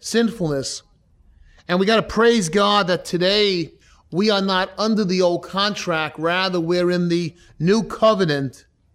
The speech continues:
and God's grace. And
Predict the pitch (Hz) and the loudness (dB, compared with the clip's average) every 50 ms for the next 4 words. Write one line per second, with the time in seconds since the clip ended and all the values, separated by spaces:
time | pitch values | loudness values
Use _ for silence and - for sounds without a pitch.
0 | _ _ - - 170 165 147 151 180 180 185 185 165 143 131 143 156 165 190 208 | _ _ -6 -4 -2 -2 0 0 2 2 2 0 0 -2 -6 -6 -2 0 0 0
1 | 208 202 175 170 156 - - - - - - - - - - _ - - 180 185 | 0 0 -2 -4 -4 -6 -8 -10 -12 -16 -20 -20 -20 -20 -20 _ -6 -2 -2 0
2 | 180 180 175 160 139 | 0 0 -2 -2 -4